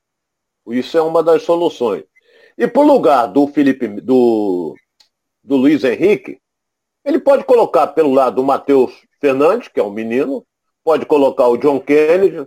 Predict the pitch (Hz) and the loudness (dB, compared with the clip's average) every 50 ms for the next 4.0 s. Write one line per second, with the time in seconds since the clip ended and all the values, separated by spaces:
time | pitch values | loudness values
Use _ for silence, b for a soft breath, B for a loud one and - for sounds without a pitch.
0 | _ _ - 113 101 107 117 113 113 - 113 117 127 139 156 156 117 98 90 - | _ _ -8 -4 -2 -2 -2 -2 -2 -2 0 2 2 2 0 0 -4 -6 -8 -10
1 | - _ _ _ _ _ _ _ _ _ _ _ _ _ _ _ 285 269 - - | -12 _ _ _ _ _ _ _ _ _ _ _ _ _ _ _ -8 -6 -2 2
2 | 302 311 302 277 277 254 190 - - _ - 233 254 277 269 214 147 - - - | 2 2 4 4 2 2 2 0 -4 _ 2 4 6 6 6 4 2 0 -4 -12
3 | _ _ - - - 180 196 190 160 143 - - - 175 175 156 135 104 87 - | _ _ -20 -6 -2 0 0 0 0 -2 -4 -4 0 0 2 2 2 0 -2 -6